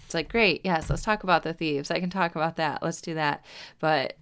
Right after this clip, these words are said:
focusing so much on his suffering and his sorrow and everything else is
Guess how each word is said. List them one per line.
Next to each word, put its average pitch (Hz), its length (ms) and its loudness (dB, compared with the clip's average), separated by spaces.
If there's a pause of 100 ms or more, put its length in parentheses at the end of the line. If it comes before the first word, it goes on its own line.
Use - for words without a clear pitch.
(100)
focusing 185 600 0
so 170 200 0
much 160 280 2
on 160 160 0
his 160 160 -6
suffering 151 720 -2
and 151 460 -4
his 156 420 -2
sorrow 156 580 2
and 160 140 -4
everything 160 340 -4
else 156 260 0
is 160 200 -4